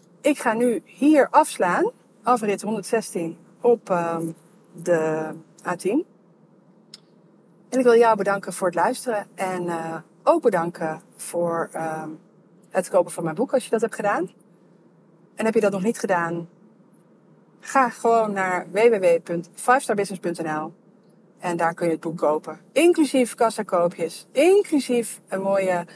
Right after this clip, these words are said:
eh, eh, vervolgtraining, Level Up. En die training gaat over hoe je v-, van je bestaande aanbod een, ehm, aanbod maakt waar klanten hoge prijzen voor over hebben.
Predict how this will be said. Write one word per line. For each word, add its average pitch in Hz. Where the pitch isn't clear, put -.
eh, 165
eh, 156
vervolgtraining, 175
Level 185
Up. 240
En 190
die 185
training 190
gaat 196
over 175
hoe 220
je 170
v-, -
van 190
je 175
bestaande 254
aanbod 175
een, 175
ehm, 165
aanbod 208
maakt 180
waar 175
klanten 185
hoge 240
prijzen 180
voor -
over 185
hebben. 180